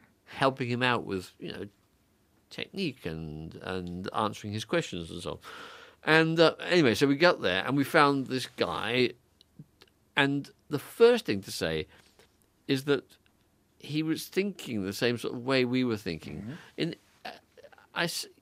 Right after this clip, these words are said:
Speaker 1: which was, and when I say that, um, because we had devised a style of performance based on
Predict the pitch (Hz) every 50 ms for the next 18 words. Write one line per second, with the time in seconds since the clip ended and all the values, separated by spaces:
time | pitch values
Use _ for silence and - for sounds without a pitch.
0 | _ _ _ - 165 185 180 - - 214 214 196 - - - - _ _ _ _
1 | _ - 143 147 196 220 220 - 214 185 143 107 90 87 - - - - - -
2 | - _ _ _ _ _ _ _ _ _ _ _ _ _ - - _ _ _ _
3 | - 139 143 147 147 147 147 147 147 143 - _ _ _ _ _ _ _ _ _
4 | _ _ _ _ _ - - 175 160 151 151 160 196 226 247 247 233 220 214 170
5 | 165 170 170 170 170 165 156 - - - _ _ _ _ _ _ _ _ _ _
6 | _ - 143 - - - - 165 160 175 180 170 175 - _ - - 151 - -
7 | - - - - - 170 160 160 135 107 95 - - - - - 87 90 87 -
8 | - 90 90 98 107 107 104 104 104 104 101 87